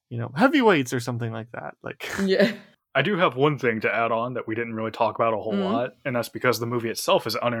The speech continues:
Speaker 3: uninterested in remembering that this is a character, but Merlin is literally here for two seconds just to get
Speaker 2: Yes.
Speaker 3: characters from one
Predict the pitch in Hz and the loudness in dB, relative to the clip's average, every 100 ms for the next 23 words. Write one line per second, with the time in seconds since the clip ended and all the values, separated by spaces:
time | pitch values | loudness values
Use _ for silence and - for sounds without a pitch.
0 | 120 - 135 120 110 - 117 113 120 135 | -6 -6 -4 -2 -4 -2 -2 -2 -6 -6
1 | 113 110 104 101 _ 117 110 113 107 110 | -6 -6 -10 -14 _ -6 -2 -2 -4 -8
2 | 113 - 107 110 - 117 117 131 117 110 | -6 -6 -6 -8 -4 -4 -2 -2 -2 -2
3 | 135 214 208 190 143 123 139 190 208 185 | 2 4 4 4 2 2 4 6 4 2
4 | 170 151 165 156 117 - 170 160 147 139 | 0 2 0 0 -6 -10 -10 -2 0 0
5 | 139 - 131 - 220 233 247 226 135 - | -2 -4 -6 -2 2 4 6 4 4 0
6 | 120 - 110 139 | -4 -4 -2 -2